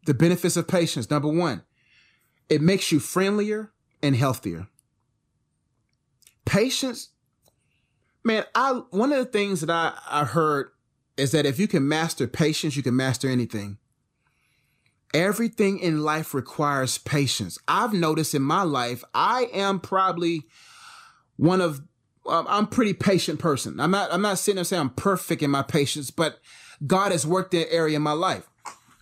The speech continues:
Patience makes you friendlier. Man, bruh, you know how many times that when they tell me it's gonna take fifteen minutes for the food, <clears throat> because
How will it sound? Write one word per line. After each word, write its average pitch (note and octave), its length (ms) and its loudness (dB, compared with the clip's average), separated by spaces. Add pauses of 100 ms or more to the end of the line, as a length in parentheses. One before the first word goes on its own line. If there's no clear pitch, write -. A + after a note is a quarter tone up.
(640)
Patience C#4+ 400 4
makes G#3+ 240 0
you A#3 60 0
friendlier. A3 520 0 (100)
Man, B3+ 300 -2
bruh, B3+ 380 2
you C4 120 -2
know D#4 100 -2
how D4 100 0
many B3 180 -2
times A#3 540 -2
that F#3 220 2
when F3 120 0
they G3 120 2
tell G3+ 280 0
me G3+ 420 -4
it's C#3+ 140 0
gonna C#3 180 0
take C#3+ 200 -2
fifteen C#3+ 340 -2
minutes C#3 180 -2
for - 100 -6
the C#3 60 0
food, D3 540 -4 (100)
<clears throat> - 400 -4
because C4 880 0